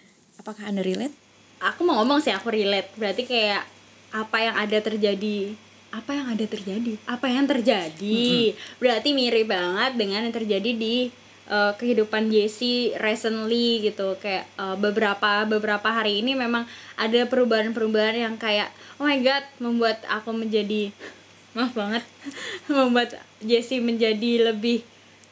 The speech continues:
Speaker 2: eh, memikirkan apa yang akan terjadi ke depannya gitu. Contohnya, ya Robun, eh, kok ya Robun, C F? Contohnya adalah kayak, eh,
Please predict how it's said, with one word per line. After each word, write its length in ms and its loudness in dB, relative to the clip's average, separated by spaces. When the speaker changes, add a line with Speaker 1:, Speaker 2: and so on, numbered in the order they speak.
Speaker 2:
eh, 680 2
memikirkan 640 2
apa 200 0
yang 160 0
akan 160 0
terjadi 320 2
ke 100 -2
depannya 640 0
gitu. 320 -2
Contohnya, 800 2
ya 140 -6
Robun, 580 0
eh, 140 -2
kok 180 2
ya 160 2
Robun, 320 2
C 100 2
F? 160 -6
Contohnya 480 -2
adalah 280 -2
kayak, 300 -4
eh, 420 2